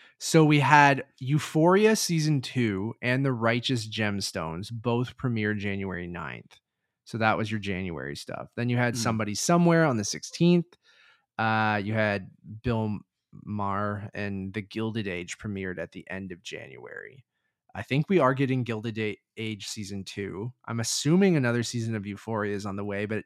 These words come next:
Speaker 1: usually that takes quite some time, right? I don't know if it's coming
Speaker 2: Yeah, the
Speaker 1: this
Speaker 2: more time, the
Speaker 1: January.
Speaker 2: better. Let's, let's <laughs> leave that show.
Speaker 1: <sighs> Sam Levinson.
Speaker 2: <clears throat>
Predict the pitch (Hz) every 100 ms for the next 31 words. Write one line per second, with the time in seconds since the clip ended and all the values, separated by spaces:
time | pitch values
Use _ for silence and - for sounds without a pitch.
0 | - 113 110 110 107 98 - 107 101 -
1 | _ _ - - 104 - 98 - 98 92
2 | 92 104 113 107 101 120 - - 92 90
3 | 92 92 101 - - 98 98 120 98 127
4 | 151 151 139 131 117 123 110 95 98 -
5 | 202 - - - 117 113 139 143 98 95
6 | 90 101 95 - - - - - 117 101
7 | 101 - - 151 - 190 190 131 -